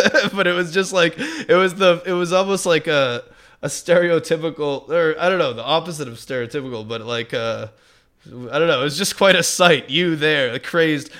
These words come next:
the, the computer screen editing of just, like, the most abstract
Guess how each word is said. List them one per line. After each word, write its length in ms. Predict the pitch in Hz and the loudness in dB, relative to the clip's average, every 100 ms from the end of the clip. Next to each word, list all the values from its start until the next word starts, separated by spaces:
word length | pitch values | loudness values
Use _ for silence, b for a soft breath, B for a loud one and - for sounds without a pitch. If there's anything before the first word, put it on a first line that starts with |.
| B | B
the, 160 | 139 135 | -4 -2
the 120 | 143 | -4
computer 420 | 165 - 190 180 | -6 -6 -6 -4
screen 380 | 175 - 147 131 | -4 -6 -8 -4
editing 380 | 139 151 143 127 | -2 -2 -2 -4
of 100 | 120 | -6
just, 240 | 139 - | -8 -6
like, 260 | 131 120 135 | -6 -6 -8
the 80 | |
most 480 | 139 143 143 143 - B B B | -4 -2 -2 -6 -12 B B B
abstract 880 | 156 156 160 - 160 151 135 131 - | -2 0 0 -6 -4 -2 -2 -4 -12